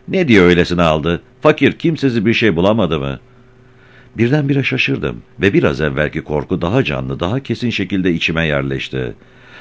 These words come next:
Artık bu insan sevgisini, yalnızlık korkusunu geçiyordu. İşin içine daha mühim şeyler giriyordu.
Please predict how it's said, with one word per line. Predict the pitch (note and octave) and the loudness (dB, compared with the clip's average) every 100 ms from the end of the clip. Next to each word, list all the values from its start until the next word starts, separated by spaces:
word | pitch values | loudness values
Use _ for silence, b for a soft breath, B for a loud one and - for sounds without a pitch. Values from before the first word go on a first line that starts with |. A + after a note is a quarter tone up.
| B - | B 0
Artık | D3+ D#3 F2+ | 0 0 0
bu | B2 | 2
insan | G2 G#2 C#2 F2+ | 2 0 -2 -4
sevgisini, | G#2+ F2 D#2 D2+ E2+ E2+ | -2 -2 -2 -2 -2 -2
yalnızlık | D2+ E2+ D#2+ D#2+ G#2+ G#2+ | 0 0 0 -2 -2 -2
korkusunu | F#2+ E2+ F2 F2+ | -4 -2 -4 -2
geçiyordu. | E2 E2 - F2 C2+ B1+ A#1+ B B B B | -2 -2 -2 -2 -2 -4 -8 B B B B
İşin | C3 F#3+ | 0 2
içine | D#3 C3+ C3+ F2+ | 2 2 0 0
daha | F2 C3 | 0 0
mühim | A#2 B2 G#2+ | 2 0 0
şeyler | G#2+ G2 G2+ | 0 0 -2
giriyordu. | G2+ D#2+ C2+ C2 A#1+ B1 | -2 -4 -2 -4 -4 -8